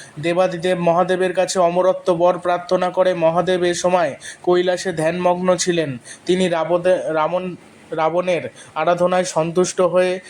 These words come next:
তাকে অভীষ্ট সাধনে বরদান করেন এবং শর্ত দেন, শিবমুখী ঊর্ধ্বমুখী শিবলিঙ্গকে কৈলাস হতে বহন করে লঙ্কায় নিয়ে যেতে হবে এবং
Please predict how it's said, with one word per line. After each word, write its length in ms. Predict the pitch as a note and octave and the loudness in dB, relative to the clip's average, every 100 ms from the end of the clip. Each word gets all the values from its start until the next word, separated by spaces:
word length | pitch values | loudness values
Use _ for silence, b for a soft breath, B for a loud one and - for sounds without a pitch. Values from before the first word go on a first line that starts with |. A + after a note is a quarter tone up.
| B - | B -6
তাকে 400 | E3+ E3+ F3+ D3 | -6 -2 -2 -2
অভীষ্ট 500 | D3 E3 F#3 - - C#3+ F#3+ - - - - - - - | -2 -2 -4 -2 2 2 0 -6 -20 -20 -20 -20 -20 -8
সাধনে 480 | - E3+ F3+ F#3 F3+ | -4 0 2 2 2
বরদান 540 | E3 F3 E3 F#3 F3+ | 2 2 2 -2 -2
করেন 360 | F3 F#3 F3+ F#3 | 0 0 0 -2
এবং 380 | F3+ E3+ F3+ | -2 -2 -2
শর্ত 380 | F3+ - D#3 - | -4 -2 -2 0
দেন, 380 | F3+ F#3 F3 C3+ - B | 0 0 -2 -6 -12 B
শিবমুখী 680 | - - F3+ F3+ F3+ F3 F#3+ | -8 -4 -2 0 0 0 2
ঊর্ধ্বমুখী 840 | F3+ F3 E3 F#3 F#3 F3 F#3+ F#3 F3+ B B | 2 2 0 0 0 0 0 2 -2 B B
শিবলিঙ্গকে 760 | - F#3 E3+ F#3 F#3 F3+ F3+ F#3 | -2 -2 0 -2 -2 -4 -2 -2
কৈলাস 580 | F3+ E3+ F3+ F#3 F3+ | 0 0 2 0 0
হতে 220 | F3 F3+ F3+ | -2 -2 -2
বহন 520 | E3+ E3 D#3 F#3 F#3 | 0 0 0 -2 -2
করে 400 | F#3 F#3 D#3+ A#2 B B B | 0 0 0 -4 B B B
লঙ্কায় 440 | D#3+ E3+ F3+ F#3 | 0 0 0 -2
নিয়ে 240 | F#3 F#3 F#3 | -2 -6 -4
যেতে 280 | F3+ F3+ F#3 | -2 0 0
হবে 260 | F#3 E3+ | 0 0
এবং 280 | E3 F3+ F#3 | 0 -2 -2